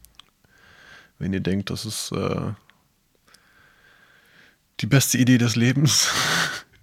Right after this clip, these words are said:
<laughs> und, ähm, oder keine Ahnung, wenn, wenn ihr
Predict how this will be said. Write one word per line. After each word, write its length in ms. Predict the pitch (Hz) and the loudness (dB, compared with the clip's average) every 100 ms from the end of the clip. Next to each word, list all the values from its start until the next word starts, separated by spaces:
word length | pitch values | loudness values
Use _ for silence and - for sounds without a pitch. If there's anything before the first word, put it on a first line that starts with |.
| - | -12
<laughs> 800 | - - - - - - - - | -6 -4 -6 -10 -16 -20 -20 -8
und, 300 | - 104 101 | 0 2 2
ähm, 400 | 101 98 95 98 95 _ _ _ _ _ _ - - | 2 2 2 -2 -8 _ _ _ _ _ _ -14 -4
oder 280 | 101 98 98 | 0 2 0
keine 200 | 92 - | -2 -4
Ahnung, 180 | - - | -4 -4
wenn, 340 | 55 55 - | -2 -2 -2
wenn 100 | - | -4
ihr 200 | - - | -4 -6